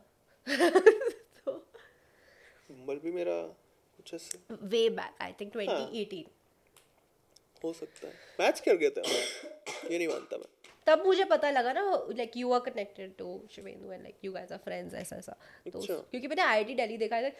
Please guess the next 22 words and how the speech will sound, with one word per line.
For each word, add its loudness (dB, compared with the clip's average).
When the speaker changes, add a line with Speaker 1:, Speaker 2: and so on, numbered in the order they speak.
Speaker 1:
तेरे 0
कॉलेज -2
के -8
लड़के -4
<laughs> 2
ऐसे 10
करके। 2
Speaker 2:
अच्छा। 4
Speaker 1:
<laughs> -2
Speaker 2:
क्या 2
बात 2
कर 0
रही -6
हो? -2
Speaker 1:
या, 2
because 4
हम 2
आसपास 4
ही -2
रहते 0
होंगे -2
ना। -2